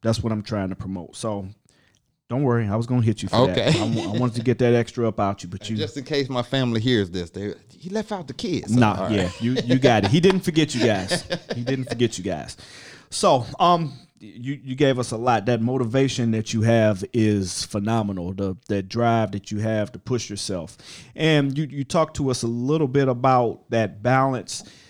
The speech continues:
Speaker 1: G-, give me a touch more for our other first responders out there that, that may be having issues with that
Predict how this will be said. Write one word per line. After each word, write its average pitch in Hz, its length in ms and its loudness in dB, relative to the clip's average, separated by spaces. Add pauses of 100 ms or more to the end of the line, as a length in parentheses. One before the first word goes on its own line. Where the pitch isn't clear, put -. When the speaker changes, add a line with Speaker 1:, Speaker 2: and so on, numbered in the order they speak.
(200)
Speaker 1:
G-, - 100 -16 (200)
give 349 140 -4
me 277 220 2
a 113 120 4 (200)
touch 160 300 0
more 127 460 4
for 117 680 2 (220)
our 123 240 4
other 117 480 2 (320)
first 131 200 2
responders 117 640 0
out 110 240 0
there 107 440 2
that, 110 260 2 (140)
that 117 300 -4
may 131 240 4
be 120 140 4
having 113 320 2
issues 117 480 0
with 117 200 2
that 107 260 2